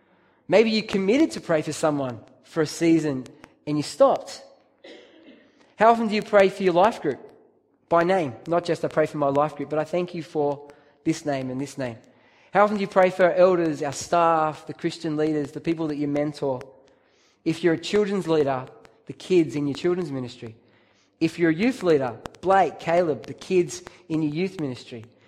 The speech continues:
If you're a young adult leader, how often do you pray for the young adults? The women's leaders, the men's leaders, how often do we put time aside to pray? Could you say, like Paul does, "I have not stopped giving thanks for you, remembering you in my prayers"?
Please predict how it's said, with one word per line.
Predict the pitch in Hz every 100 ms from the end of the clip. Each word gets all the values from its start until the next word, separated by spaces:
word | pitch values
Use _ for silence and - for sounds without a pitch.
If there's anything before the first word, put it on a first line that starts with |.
| _ -
If | 170 170
you're | 185
a |
young | 180 196 214
adult | 226 247 180
leader, | 165 139
how | 160 202
often | 196
do | 196
you |
pray | 196 185
for | 180 175
the | 180
young | 175 175
adults? | 185 156 131 - - - _ _ _ _ _ _ -
The | 156
women's | 190 214 180
leaders, | 190 180 165
the | 156
men's | 165 190 165
leaders, | 170 160 170
how | 208
often | 220 220
do | 202
we | 202
put | - - 180
time | - 196 190
aside | - 180 175 165 - - - -
to | 175
pray? | - 185
Could | 180 240
you | 208 208
say, | 233 226 208
like | 185 -
Paul | 208 208
does, | 196 185 180 - - -
"I | 190
have | 175
not | 180 220 214
stopped | - 214 208
giving | 208 196 196
thanks | - 208 196
for | -
you, | 175 151 110 - _ _ _
remembering | 147 151 165 180 175 156
you | 156
in | 151 139
my | 131
prayers"? | - 135 117 -